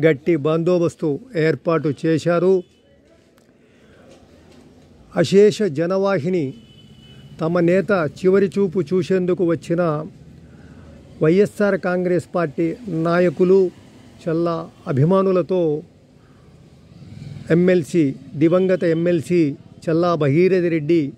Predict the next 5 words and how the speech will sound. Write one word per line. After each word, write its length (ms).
అంతిమయాత్ర 640
చల్లా 300
భవన్ 320
నుండి 200
ప్రారంభమై 580